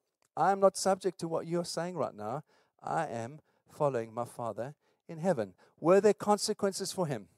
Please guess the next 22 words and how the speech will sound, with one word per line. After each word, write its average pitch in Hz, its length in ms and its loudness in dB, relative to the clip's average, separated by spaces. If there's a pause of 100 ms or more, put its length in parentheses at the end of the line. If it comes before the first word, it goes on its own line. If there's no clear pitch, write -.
(960)
Yes, 139 400 -4
there 190 200 8
were. 139 320 10 (200)
What 151 200 6
was 165 160 0
the 170 80 -8
consequence 147 560 -6
for 135 120 -8
Jesus? 120 520 -8 (280)
He 185 140 -8
was 185 180 -2
killed. 131 480 0 (2500)
Am 165 140 -4
I 175 80 2
saying 185 280 6
this 165 160 0
is 175 140 -4
easy? 175 480 -4 (760)
<laughs> 151 60 -8 (1120)
No, 240 100 6
I'm 240 140 6
not. 247 400 6